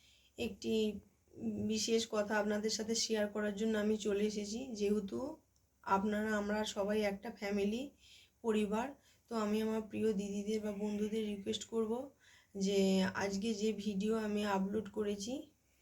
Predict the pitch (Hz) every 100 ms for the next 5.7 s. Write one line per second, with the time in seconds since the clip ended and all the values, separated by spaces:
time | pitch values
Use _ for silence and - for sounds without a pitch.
0 | _ _ - 214 208 196 208 208 214 202
1 | 214 214 233 202 202 226 226 254 262 -
2 | 220 202 240 208 220 214 190 202 214 202
3 | 202 196 220 214 196 208 214 226 208 190
4 | 190 190 196 214 - 190 190 196 - -
5 | - - - - - 208 208